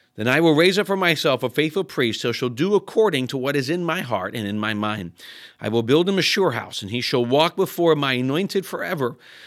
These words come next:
And it shall come to pass that every one who, who is left in your house will come down and, uh, and bow, and will come and bow down to him for a piece of silver and a morsel of bread, and said, 'Please put me in one of the priestly positions that I may eat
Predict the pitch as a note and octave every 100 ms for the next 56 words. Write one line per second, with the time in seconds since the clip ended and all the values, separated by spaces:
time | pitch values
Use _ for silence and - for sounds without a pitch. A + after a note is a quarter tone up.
0 | - A2 C3 D3 D3+ C3+ D3+ G3+ E3+ D3
1 | A#2+ C3 B2 C#3+ G#3 F#3 C3+ A2 A2 C#3+
2 | C#3 C3 - B2+ D3+ C3 B2 C3 E3+ G#3
3 | E3 F3 E3 D#3+ - B2+ - - - -
4 | - - - G3+ F3 D#3 C3+ C#3 A#2+ B2+
5 | A#2 A2 A#2 G#2+ A#2+ F3 - B2 A#2 A2+
6 | F3+ C#3+ A#2 C3 F#3+ E3 B2 A2 A2+ C3
7 | A#2 F3 B2 A#2+ B2+ A2 - F#3+ G3+ -
8 | - C3+ G2+ B2+ C#3 - - - - A#2+
9 | B2+ C#3+ D#3+ F3 F3 C3+ B2+ B2 A#2+ B2+
10 | - F#3+ F#3 B2 - - F#3 F3+ F3 -
11 | C3+ G#2 A#2 C3+ C3 A#2+ D#3 D3+ F#3 D#3+
12 | A2+ G#2 A#2 A#2 B2+ C3 B2 - F3+ C#3+